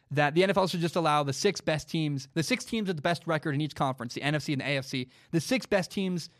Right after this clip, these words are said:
the six teams with the best record should automatic-, automatically get in whether or not, regardless of winning your division.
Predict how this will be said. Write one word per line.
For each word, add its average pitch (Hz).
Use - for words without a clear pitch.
the 160
six -
teams 220
with 185
the 143
best 165
record 151
should 175
automatic-, 170
automatically 170
get 151
in 147
whether 185
or 165
not, 151
regardless 156
of 127
winning 160
your 143
division. 139